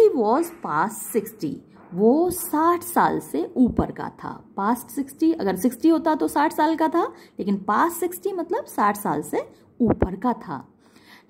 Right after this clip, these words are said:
He had had no success,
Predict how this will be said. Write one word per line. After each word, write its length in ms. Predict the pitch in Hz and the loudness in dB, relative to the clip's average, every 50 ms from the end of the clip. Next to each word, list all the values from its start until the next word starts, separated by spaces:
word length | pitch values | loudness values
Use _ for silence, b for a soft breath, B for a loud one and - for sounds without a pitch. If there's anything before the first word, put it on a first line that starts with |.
| - 311 | 6 8
He 80 | 349 403 427 415 392 - - | 8 10 8 6 4 0 0
had 340 | 285 285 302 330 349 294 - - - 269 | 2 2 2 2 0 -2 -6 -8 -6 -4
had 340 | 254 240 254 294 302 - 247 233 208 196 190 185 196 | -2 0 0 -2 -4 -6 -8 -6 -4 -4 0 4 6
no 140 | 220 240 262 277 277 - | 6 6 6 6 6 4
success, 540 | - - - - - - - - - - | 2 0 -4 -10 -12 -12 -10 -10 -10 -10